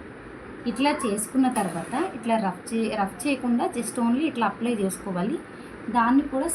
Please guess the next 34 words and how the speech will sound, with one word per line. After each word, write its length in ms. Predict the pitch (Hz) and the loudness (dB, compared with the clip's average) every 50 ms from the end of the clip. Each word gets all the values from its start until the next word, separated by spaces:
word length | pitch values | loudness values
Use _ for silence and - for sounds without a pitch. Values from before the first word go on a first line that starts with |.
| - | 0
సర్క్యులర్ 420 | 277 240 233 - - 285 302 294 269 240 | 0 0 0 0 0 0 2 2 4 4
మోషన్‌లో 480 | 220 214 214 - - 202 202 196 190 190 185 | 2 2 0 -2 -2 -2 0 0 2 2 2
అయితే 220 | 180 180 180 - 381 494 - - - - | 0 -2 -2 -4 -6 -6 -8 -8 -4 -2
ఫేస్‌కి 360 | 254 240 - - - - 349 359 | -2 0 0 -2 -2 -2 -2 -2
అప్లై 240 | - - 214 190 185 - | -2 -2 -2 -2 -2 -2
చేయాలి. 200 | - 175 160 165 - 262 | -4 -6 -4 -2 0 2
సర్క్యులర్ 320 | 247 240 254 277 302 - 277 | 2 2 2 2 2 4 4
మోషన్‌లో 380 | 254 247 - - 240 226 240 330 415 359 | 4 4 2 2 2 2 2 2 2 4
మనం 120 | 269 330 392 - - - 247 233 220 220 - | 4 2 2 -2 -4 -4 -2 0 0 0 0
ఫేస్‌కి 300 | 254 233 233 - - 370 403 | 0 0 0 0 2 0 0
అప్లై 180 | - - 208 180 180 | 0 0 -2 -2 -2
చేసుకోవాలి. 380 | 175 - - - 160 - 554 - - - - - - - 605 - - - - | -4 -6 -6 -8 -6 -6 -4 -4 -4 -4 -4 -4 -4 -4 -4 -6 -6 -6 0
So 60 | 311 302 285 | 4 6 6
మనం 140 | 269 254 247 240 233 - 240 240 | 6 6 6 4 2 0 2 2
ఏది 180 | 254 294 - 339 - | 2 2 2 2 0
ఫేస్‌కి 280 | 277 254 254 254 - 269 226 | 2 2 2 0 0 0 0
రాసుకున్నా 380 | 196 202 - - 254 247 233 214 214 185 | 0 0 0 2 2 2 2 2 0 -2
కూడా 180 | 185 190 254 - 440 - - - - 226 | -2 -2 -2 -2 -4 -6 -10 -4 0 2
దాన్ని 280 | 220 226 269 311 - - - - - - | 4 6 6 6 6 4 0 -8 -4 0
మనం 140 | 233 240 233 226 220 | 2 4 4 4 4
నెక్ 160 | 214 214 - - 302 285 | 2 0 -4 -2 0 0
కూడా 100 | 285 359 359 | 2 2 2
యూజ్ 160 | 269 226 220 - 240 | 2 2 0 -2 -2
చేయాలి. 260 | 196 170 - - - - - - - - - - - - - - 226 | -2 -2 -4 -6 -10 -12 -16 -16 -16 -16 -16 -16 -16 -14 -6 -2 0
నెక్ 180 | 226 226 - 269 269 | 0 0 0 -2 0
కూడా 140 | 277 269 254 240 226 | 0 2 2 2 0
యూజ్ 120 | 226 226 - | 0 -2 -4
చేస్తేనే 320 | 240 226 - - 240 302 381 370 | -4 -4 -4 -2 -2 0 2 2
మనకి 280 | 269 220 220 214 220 214 214 220 226 - - | 2 2 2 0 -2 -2 -2 -2 -4 -4 -2
ఫేస్, 280 | 254 233 240 233 - 277 294 269 | 0 0 0 0 0 0 0 2
నెక్ 180 | 226 220 - - 247 196 226 | 0 0 -2 -4 -4 -2 -4
డిఫరెంట్ 280 | 220 - 226 254 233 240 | -4 -2 -2 -2 0 0
అనేది 180 | 220 220 214 208 196 | 0 0 0 0 0
లేకుండా 260 | 185 175 185 208 302 | 0 0 0 -2 0